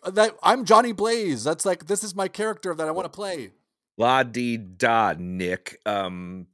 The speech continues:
Speaker 2: uh, I, I think <laughs> I used to th-, oh, so follow me here. I used to
Speaker 1: I'm
Speaker 2: think if
Speaker 1: here.
Speaker 2: I
Speaker 1: Where
Speaker 2: could,
Speaker 1: we,
Speaker 2: if
Speaker 1: where
Speaker 2: I
Speaker 1: we're
Speaker 2: could
Speaker 1: gonna follow.
Speaker 2: switch, if I could switch careers with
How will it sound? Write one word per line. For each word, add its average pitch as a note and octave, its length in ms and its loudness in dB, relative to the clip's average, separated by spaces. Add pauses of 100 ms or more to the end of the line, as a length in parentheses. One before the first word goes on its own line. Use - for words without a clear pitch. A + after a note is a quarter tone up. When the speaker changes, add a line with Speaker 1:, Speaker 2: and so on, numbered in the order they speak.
(200)
Speaker 2:
uh, G#2+ 100 -8 (200)
I, A#2 280 -4
I - 20 -2
think D3 500 -8
<laughs> - 1600 -16
I D3 60 4
used F#3+ 280 -2
to D3+ 60 -10
th-, - 140 -10
oh, C3 60 -2
so C#3+ 120 -4
follow B2+ 220 2
me D2+ 100 -8
here. C#2+ 160 -10 (160)
I - 40 -2
used A3+ 260 -6
to - 80 0
Speaker 1:
I'm D3+ 80 8
Speaker 2:
think E3+ 160 -4
if C#3 60 -2
Speaker 1:
here. C3+ 100 -2
Speaker 2:
I F2 80 0
Speaker 1:
Where C#3 140 -2
Speaker 2:
could, - 20 -2
Speaker 1:
we, D3+ 140 -2
Speaker 2:
if C#3+ 40 -6
Speaker 1:
where D3 160 0
Speaker 2:
I C3+ 80 4
Speaker 1:
we're D#3+ 80 4
Speaker 2:
could D#3+ 80 0
Speaker 1:
gonna C#3 160 0
follow. A2 200 -2
Speaker 2:
switch, G#2 280 -8 (260)
if G#2+ 160 -2
I A2 120 2
could B2 180 -8
switch - 320 -8
careers E2 680 -8
with F2 180 -14